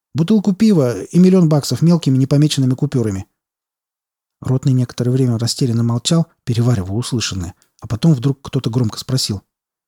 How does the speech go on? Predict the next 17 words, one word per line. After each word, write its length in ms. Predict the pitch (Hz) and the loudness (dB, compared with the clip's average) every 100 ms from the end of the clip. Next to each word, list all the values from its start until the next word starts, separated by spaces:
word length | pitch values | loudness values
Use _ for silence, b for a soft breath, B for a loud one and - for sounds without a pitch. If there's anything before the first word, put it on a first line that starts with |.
| _ - | _ -6
"А 100 | 113 | -2
ракету 440 | 151 151 202 180 | 0 2 0 0
тебе 220 | 160 147 143 | -2 0 0
случайно 500 | 151 151 151 131 120 | 0 0 2 2 4
не 140 | 143 | 4
надо, 400 | 180 214 139 98 _ - | 4 4 0 -4 _ -12
чтоб 260 | - 175 | -6 -2
сразу 380 | - 202 151 151 | 0 2 4 4
на 120 | 165 | 4
Луну, 400 | 180 185 147 107 | 6 6 4 2
а?" 200 | 135 196 - _ _ _ _ _ _ - | 2 0 0 _ _ _ _ _ _ -2
Марек, 440 | 127 165 - - _ | 0 0 -4 -12 _
а 100 | 127 | -2
это 140 | 120 | 0
был 180 | 110 117 | -2 0
именно 320 | 113 110 123 | 0 0 0
он, 220 | 127 104 | -2 -4